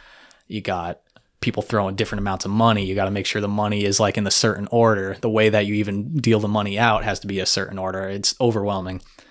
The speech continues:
So I do the audition. They're like, "All right, come over here." Go to the corner with them. They're like, "All right, how do you think you did?"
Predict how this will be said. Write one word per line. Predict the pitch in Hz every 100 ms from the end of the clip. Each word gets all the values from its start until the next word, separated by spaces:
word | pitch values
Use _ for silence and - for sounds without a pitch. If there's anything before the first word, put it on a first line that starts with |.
| _ -
So | -
I | 107
do | 107 117
the | 113
audition. | 107 104 98 104 101 95
They're | 107
like, | 101 101
"All | 110
right, | 107 104 - - - - - -
come | 117
over | 113 107
here." | 101 101 - _ -
Go | 120 117
to |
the | 107
corner | - 104 101
with | 98
them. | 104 101 95 - - _ -
They're | -
like, | 104 98
"All | 135
right, | 110 104 - _ _ _ -
how | 127
do | 120
you | 110
think | 107
you | 98
did?" | 98 -